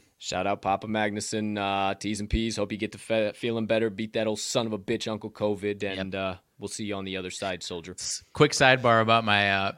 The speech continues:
Speaker 2: my mom was like, "Oh, I watched the show today. Uh, who was that guy you had on the show?" And I was like, "We didn't have anyone on the show today." She's like, "Yeah, it was, you had a guy on the show today." It's like, "No, no, we didn't. You were, you must have been watching just a random episode of Wise <laughs> Words."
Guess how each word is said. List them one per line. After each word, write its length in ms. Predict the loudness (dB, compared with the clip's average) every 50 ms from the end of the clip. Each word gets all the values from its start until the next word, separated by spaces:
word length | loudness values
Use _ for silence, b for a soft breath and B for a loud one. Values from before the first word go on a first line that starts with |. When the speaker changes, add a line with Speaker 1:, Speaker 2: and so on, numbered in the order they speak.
| -8 _ 2
Speaker 2:
my 120 | 2 4
mom 260 | 6 8 6 6 6
was 260 | 4 0 0 -2 -4 -2
like, 200 | -2 -2 0 2
"Oh, 120 | 2 4
I 100 | 4 4
watched 240 | 4 4 2 2 0
the 60 | -2
show 240 | -2 0 0 0 2
today. 380 | 2 2 2 2 2 2 2 2
Uh, 320 | 4 4 6 6 6 4
who 160 | 4 2 2 2
was 120 | 2 2 2
that 120 | 0 2
guy 160 | 2 2 2
you 120 | 4 4 4
had 140 | 4 4
on 80 | 2 0
the 40 | -2
show?" 200 | 0 2 2 2
And 100 | 2 0
I 40 | -2
was 100 | 0 0
like, 180 | 0 -2 -2 -4 -10
"We 180 | -8 -4 -2
didn't 280 | -2 -2 -2 -4 -6 -4
have 280 | -2 -2 -2 -2 -2 -4
anyone 460 | -4 -2 -2 -2 -2 -2 -2 -2 -2
on 160 | -2 -2 -2
the 80 | -4 -4
show 240 | -4 -2 -2 -4
today." 500 | -4 -4 -2 0 2 2 4 2 2 -2 -4
She's 220 | -6 -8 -6 -6
like, 200 | -6 -6 -4 -2
"Yeah, 220 | 0 2 2 4 2
it 140 | 2 2
was, 260 | 2 0 0 0 -4 -10 B B B B B B B 0
you 120 | 4 6
had 120 | 6 6 6
a 40 | 6
guy 220 | 4 4 4 4
on 60 | 4
the 80 | 2 2
show 180 | 2 2 0
today." 280 | 0 -2 -4 -4 -2 -2 -4
It's 140 | -6 -8 -8
like, 140 | -8 -8 -8 -6
"No, 640 | -6 -4 -4 -2 0 0 0 0 0 0 -2 -4 -4
no, 320 | -4 -2 0 0 2 2
we 100 | 0 0
didn't. 420 | 2 2 2 4 2 2 0 -2 -4
You 80 | -2
were, 100 | -2 -2 0
you 180 | 0 0 2
must 240 | 4 2 2 2 4
have 40 | 4
been 140 | 4 6 6
watching 380 | 6 6 4 4 2 -2 0
just 180 | -2 -2 -2 -2
a 60 | 0
random 320 | 4 6 6 6 6 6 4
episode 460 | 4 4 4 0 -4 0 2 2 2
of 100 | 2 4
Wise 320 | 4 4 4 4 4 2
<laughs> 180 | -2 -2 4 6
Words." 680 | 6 8 8 6 6 6 4 4 2 2 0 -8 -8